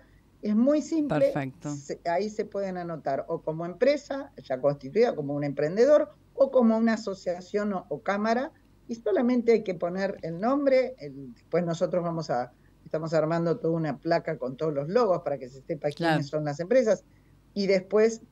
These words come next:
Speaker 1: eh, poner cuántos empleados se comprometerían a tomar en los próximos cuatro años. Y quiero aclarar que tenemos ya desde el kiosco de Doña Rosa hasta la empresa de biotech, eh, eh, eh, y a-,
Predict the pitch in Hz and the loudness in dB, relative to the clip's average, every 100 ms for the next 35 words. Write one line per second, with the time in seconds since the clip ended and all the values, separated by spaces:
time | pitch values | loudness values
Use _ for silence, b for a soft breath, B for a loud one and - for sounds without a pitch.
0 | - 165 156 - 165 165 175 180 - 196 | -8 -4 -2 -2 -2 2 2 0 -4 0
1 | 208 226 226 196 180 170 190 190 202 - | 2 2 0 0 -6 -2 0 0 -2 -8
2 | - 175 175 185 190 202 202 208 220 233 | -4 -4 -2 0 0 0 -4 -4 -2 -4
3 | 196 180 180 185 196 226 - 170 160 - | -4 -6 -6 -6 -6 -8 -10 -8 -8 -6
4 | 160 - 156 147 - 139 - - - - | -6 -6 -8 -8 -2 -2 -2 -8 -10 -18
5 | b b b - 170 220 254 214 202 196 | b b b -10 0 4 4 6 4 6
6 | 170 151 151 143 165 208 233 220 - 151 | 4 2 -4 -6 -4 2 2 2 -2 -4
7 | 180 220 - b b b 143 165 170 151 | -4 -4 -8 b b b -2 0 -2 2
8 | 240 294 - 226 165 156 156 160 156 202 | 4 4 4 4 4 2 -2 -4 -4 -4
9 | - 240 - - - - b b b - | -2 -4 -4 -12 -14 -20 b b b -6
10 | 202 208 - 214 226 226 143 139 151 156 | -6 -2 2 2 2 -4 -12 -4 -2 -2
11 | 147 214 226 233 180 160 160 147 151 151 | 2 2 2 0 0 0 -2 -2 -4 -4
12 | - 240 - _ - 139 120 - 147 143 | 0 -2 -2 _ -14 -12 -12 -12 -10 -8
13 | 131 - 135 135 - 170 | -8 -6 -4 -4 0 0